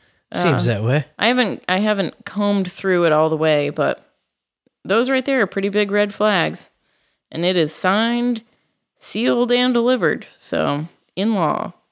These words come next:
Speaker 2: Missouri got sixteen hundred applications in for micro businesses.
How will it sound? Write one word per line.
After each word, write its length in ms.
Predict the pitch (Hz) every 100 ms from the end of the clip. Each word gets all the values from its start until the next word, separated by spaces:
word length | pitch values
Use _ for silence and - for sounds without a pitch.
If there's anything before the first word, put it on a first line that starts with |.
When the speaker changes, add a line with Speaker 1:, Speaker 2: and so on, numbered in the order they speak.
| _ _ _ _ _ _ _ _ _ _ _
Speaker 2:
Missouri 420 | - 226 269 392 311
got 440 | 214 180 170 -
sixteen 540 | - - 285 - 277 240
hundred 300 | 240 226 202
applications 760 | 175 175 180 175 170 165 165
in 140 | 165 170
for 120 | 175
micro 380 | 156 151 156 156
businesses. 760 | 156 151 156 151 151 180 254